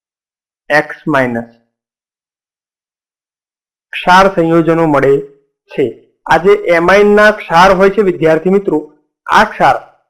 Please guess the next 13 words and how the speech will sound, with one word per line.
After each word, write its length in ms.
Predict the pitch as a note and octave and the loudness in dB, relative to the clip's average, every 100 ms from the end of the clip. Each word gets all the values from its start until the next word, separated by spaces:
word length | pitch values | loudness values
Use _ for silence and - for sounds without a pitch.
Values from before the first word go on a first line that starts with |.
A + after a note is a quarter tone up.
| - | -6
જેમ 220 | C#3+ D3+ | -4 -4
કે, 360 | D3+ F#3 - | 0 0 0
અ, 280 | - D#3 D3+ | -4 -2 0
મીઠું 400 | D3 D#3 D3+ G3+ | 0 -4 -2 -2
તમને 260 | F#3+ F3+ F3 | -2 0 -2
ખબર 300 | F3 F3 E3+ | 0 0 0
જ 80 | E3+ | -2
છે 340 | - - - D#3 | -6 -6 -6 -2
એન 180 | E3 E3+ | 0 -2
પ્લસ 340 | - E3+ G#3 - _ _ _ - | -2 0 0 -4 _ _ _ -4
અને 140 | D3+ | -4
સીએલ 300 | D#3 E3 D#3 | -2 0 0
માઇનસ, 300 | D#3 C3+ B2 | 0 -2 -4